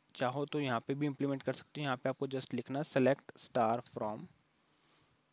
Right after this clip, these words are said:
शर्मित वन स्लैश ई एम पी, फिर यहाँ पे आप एफ़ फ़ोर ले लेना और सिलेक्ट फील्ड पे जाके फर्स्ट फील्ड को सिलेक्ट किया,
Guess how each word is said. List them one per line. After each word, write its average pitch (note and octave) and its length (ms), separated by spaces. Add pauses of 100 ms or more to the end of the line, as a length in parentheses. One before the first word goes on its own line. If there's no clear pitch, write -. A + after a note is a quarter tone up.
(920)
शर्मित A#2 580
वन A#2+ 300
स्लैश A2 580 (100)
ई A2+ 80
एम G2+ 260
पी, - 180 (600)
फिर B2+ 120
यहाँ A#2+ 160
पे B2+ 100
आप A#2+ 200
एफ़ A2+ 200
फ़ोर C#3 180
ले C3+ 100
लेना D#3 300 (380)
और A#2 280
सिलेक्ट - 380
फील्ड B2+ 260
पे C#3 120
जाके C3+ 360
फर्स्ट - 500
फील्ड B2+ 260
को C3+ 120
सिलेक्ट A2+ 320
किया, D#3 260